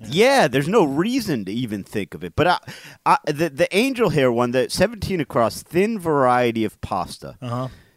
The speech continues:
Speaker 2: A-, and the answer, of course, was angel hair. Now,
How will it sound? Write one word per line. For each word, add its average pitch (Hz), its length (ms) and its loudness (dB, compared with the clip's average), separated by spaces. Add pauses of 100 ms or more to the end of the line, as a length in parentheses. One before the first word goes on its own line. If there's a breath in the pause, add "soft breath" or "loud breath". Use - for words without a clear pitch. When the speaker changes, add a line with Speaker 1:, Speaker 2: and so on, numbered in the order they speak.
(120)
Speaker 2:
A-, 90 100 -8 (100)
and 107 160 -2
the 117 140 0
answer, 117 340 -2
of 98 140 -6
course, 104 240 -4
was 87 180 -10
angel 85 380 -8
hair. 71 340 -16 (480 soft breath)
Now, 120 580 0